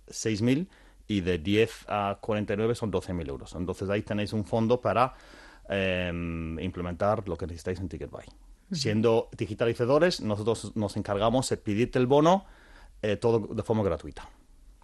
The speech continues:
Speaker 2: Claro, esto es importante para, bueno, eh, iba a decir que para la digitalización de las empresas, pasa que ya las que ya no estén digitalizadas o las que ya no hayan implementado este tipo de, de sistemas, yo no sé si van tarde,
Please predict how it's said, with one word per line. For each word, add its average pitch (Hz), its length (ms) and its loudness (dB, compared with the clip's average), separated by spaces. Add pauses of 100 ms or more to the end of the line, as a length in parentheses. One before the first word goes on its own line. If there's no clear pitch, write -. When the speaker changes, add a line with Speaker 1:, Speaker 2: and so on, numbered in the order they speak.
(400)
Speaker 2:
Claro, 175 200 0
esto - 100 -4
es 190 80 0
importante 196 460 4
para, 175 280 4
bueno, 185 380 2
eh, 202 220 -2 (160)
iba 233 180 4
a - 20 6
decir 240 240 4
que 240 200 2
para 196 200 4
la 190 120 4
digitalización 196 760 4
de 226 80 4
las 220 160 2
empresas, 226 400 0
pasa 196 240 0
que 214 180 2
ya 220 200 4
las 202 240 2
que 196 160 2
ya 220 100 4
no 254 60 6
estén 240 240 2
digitalizadas 214 720 2
o 196 40 0
las 180 160 0
que 185 200 0
ya 202 120 4
no 220 160 6
hayan 214 220 4
implementado 202 460 2
este 196 180 -2
tipo 202 240 0
de, 196 160 4
de 185 80 0
sistemas, 214 400 2 (380)
yo 214 120 0
no 254 120 2
sé 233 100 -2
si 220 160 0
van 202 220 4
tarde, 220 400 0